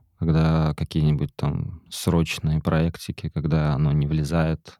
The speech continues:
и нужно че-то там подсуетиться, ужаться. Бывало такое. Но буквально, по-моему, раза два такое, что я посидел ночью, потому что нужно утром что-то успеть,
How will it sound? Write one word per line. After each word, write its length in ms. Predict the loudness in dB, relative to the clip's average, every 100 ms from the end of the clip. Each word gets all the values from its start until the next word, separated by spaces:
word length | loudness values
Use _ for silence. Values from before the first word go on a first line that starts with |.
| -6
и 60 | 0
нужно 360 | 0 0 -4
че-то 260 | -4 -6 -4
там 160 | -4 -10 _ -2
подсуетиться, 680 | -2 2 0 2 -2 0 0
ужаться. 640 | 2 0 0 -2 -4 -4 _ _ -2
Бывало 320 | 2 2 2
такое. 460 | -4 -2 0 -2 0
Но 160 | 2 2
буквально, 460 | 2 4 4 0
по-моему, 420 | -2 -2 0 0
раза 220 | 0 0 0
два 340 | 0 0 -4 _ _ -8
такое, 300 | 0 0 0
что 160 | 0
я 80 | -2
посидел 440 | -2 -2 2 2 4
ночью, 440 | 2 2 -4 -6 _ -6
потому 260 | 0 0
что 180 | 0 0
нужно 300 | 0 2 0
утром 240 | 2 -2
что-то 260 | -4 -4 -4
успеть, 440 | 0 2 2 0